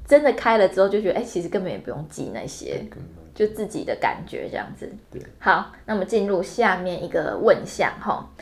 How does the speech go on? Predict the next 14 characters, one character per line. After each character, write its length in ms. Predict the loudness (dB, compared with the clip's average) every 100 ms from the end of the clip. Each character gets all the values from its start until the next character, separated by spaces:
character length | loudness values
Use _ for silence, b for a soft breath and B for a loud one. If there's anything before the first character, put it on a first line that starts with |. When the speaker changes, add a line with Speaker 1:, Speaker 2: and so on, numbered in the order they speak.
| B B B
Speaker 1:
如 260 | 2 4 6
果 240 | 8 8
我 160 | 8 2
开 280 | 4 4 4
车 360 | 2 0 0 -2 -16 -14
不 100 | -8
小 140 | -6 -6
心 160 | -6
撞 280 | 2 2 2
到 380 | 2 2 2 -4 0
动 220 | 0 0
物 180 | -6 -6
怎 140 | -8
么 180 | -8 -12